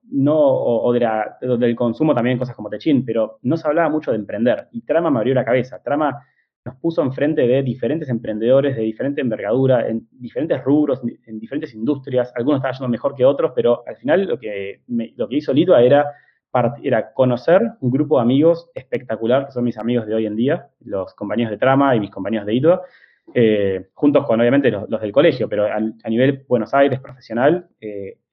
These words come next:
estoy en contacto semanalmente todavía con todos mis compañeros de Trama y de itba, pero después conocer que habían más cosas aparte de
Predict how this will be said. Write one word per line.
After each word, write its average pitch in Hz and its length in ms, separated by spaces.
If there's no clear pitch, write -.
estoy 131 240
en 123 80
contacto 120 400
semanalmente 123 560
todavía 120 320
con 101 180
todos 110 140
mis 101 100
compañeros 107 340
de 101 60
Trama 117 260
y 107 40
de 104 80
itba, 139 320
pero 113 140
después 180 420
conocer 135 420
que 123 80
habían 156 260
más 147 200
cosas 127 340
aparte 123 320
de 123 400